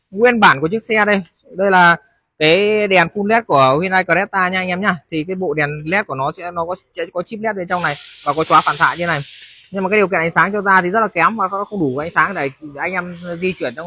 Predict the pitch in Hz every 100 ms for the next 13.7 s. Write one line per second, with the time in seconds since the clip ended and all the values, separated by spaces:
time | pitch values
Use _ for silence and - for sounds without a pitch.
0 | 175 170 165 151 170 196 160 139 139 170
1 | 175 165 180 175 156 139 143 127 - _
2 | _ _ - _ 175 180 190 185 170 170
3 | 202 202 _ _ 170 175 165 165 165 175
4 | 123 - 190 180 175 - 208 - 185 170
5 | 156 139 _ _ _ _ _ _ - _
6 | _ _ _ _ - 156 151 170 165 160
7 | 160 175 185 208 - 147 156 160 147 156
8 | 156 170 151 151 180 170 147 156 175 175
9 | 175 160 170 165 165 170 151 135 156 175
10 | 160 139 135 143 180 175 160 160 165 165
11 | 160 165 151 - _ _ _ _ 160 165
12 | 180 180 180 202 208 214 165 151 143 190
13 | 165 151 156 180 185 170 156